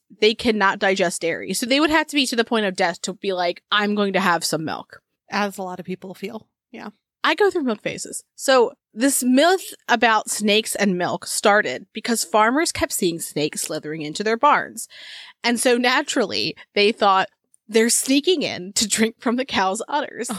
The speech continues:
Speaker 2: Okay. <laughs>
Speaker 1: And what a fucking jump. Like, what a fucking leap. Also, your brain pictures it, right? Why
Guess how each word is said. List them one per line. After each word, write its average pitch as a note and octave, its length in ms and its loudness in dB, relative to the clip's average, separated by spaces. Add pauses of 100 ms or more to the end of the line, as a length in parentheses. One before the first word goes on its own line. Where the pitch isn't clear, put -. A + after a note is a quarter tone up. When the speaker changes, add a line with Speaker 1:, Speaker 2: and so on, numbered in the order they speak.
(100)
Speaker 2:
Okay. - 580 -2
<laughs> - 380 -10
Speaker 1:
And C#4+ 440 2 (380)
what C#4+ 260 6
a C#5+ 140 2
fucking F4 640 0 (340)
jump. C#4+ 680 -2 (340)
Like, E4 160 0 (140)
what F#4 280 2
a - 40 -4
fucking F#4 520 2
leap. C#4 340 -2 (220)
Also, C4 560 2
your D4 200 4
brain D4 360 2
pictures A#3+ 420 -4
it, - 140 -8
right? A#3+ 400 -2 (120)
Why C#4 280 4